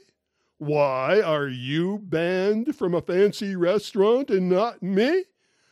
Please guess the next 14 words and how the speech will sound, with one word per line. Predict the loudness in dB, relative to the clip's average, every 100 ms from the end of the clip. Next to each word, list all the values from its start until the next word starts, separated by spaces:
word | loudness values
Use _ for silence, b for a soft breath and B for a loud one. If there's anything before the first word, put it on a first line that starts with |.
| _
Why | 6 8 8 6
are | 4 2
you | -2 -4 -2 0 0 0 4
riding | 6 6 6 4 4
on | 2 0
horseback | 2 2 2 -2 -4 0 0 -2
while | -2 0
I | 0 2 2
drive | 2 4 4 2 0
cars | 0 2 4 2 -2
and | -4 -6
fly | -4 0 2
in | 0 -2
planes? | -2 0 0 0 -4